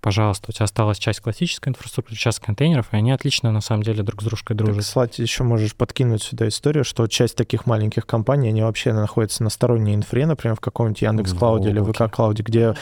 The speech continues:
Speaker 2: вообще есть, э, сервисы Manage Kubernetes, которые включают там либо наложенные средства защиты, либо, например, используют, э, как, э, мониторинг, в том числе там сканеры образов и так далее. То есть они там уже просто есть. Иногда, а, компаниям не обязательно об этом знать.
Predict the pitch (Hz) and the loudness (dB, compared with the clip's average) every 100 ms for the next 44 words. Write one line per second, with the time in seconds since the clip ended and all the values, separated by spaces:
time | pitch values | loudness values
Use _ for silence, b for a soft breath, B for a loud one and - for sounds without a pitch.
0 | B - 117 - 123 110 - 110 107 - | B 0 2 2 2 2 0 0 2 2
1 | 120 110 - 113 113 107 - 107 117 143 | 2 2 0 0 2 -2 -2 0 2 2
2 | 170 135 - 107 127 120 110 107 - 117 | 0 -2 -2 0 2 2 2 0 -2 0
3 | - 117 107 104 104 104 104 120 160 131 | 2 2 2 0 0 2 2 2 2 0
4 | 110 117 110 110 110 - 117 - - B | 0 -2 0 0 0 0 -2 -4 -6 B
5 | B 123 139 107 120 113 - 127 123 113 | B 2 2 2 0 0 0 0 2 0
6 | - - 107 104 101 113 107 110 107 107 | 0 0 2 2 0 -4 -2 0 2 2
7 | 107 - 117 110 - 107 - - 117 113 | 0 0 0 0 -2 -4 -4 -4 0 0
8 | 107 101 - 113 110 107 104 104 B B | -2 -4 -2 0 0 0 0 -2 B B
9 | 117 120 104 110 - - 107 101 101 107 | 0 2 0 -4 -8 -4 0 2 0 -2
10 | - - - 120 117 120 113 107 - - | -6 -6 -2 0 2 2 2 0 -2 -4
11 | - 113 123 - - 127 123 120 139 165 | 0 2 2 -2 -2 0 2 2 4 4
12 | 156 110 104 101 - 107 127 123 110 110 | 2 2 0 0 -2 0 0 2 2 0
13 | 107 120 - 101 98 98 107 - 101 | 2 0 0 -2 -2 -2 -2 -2 -4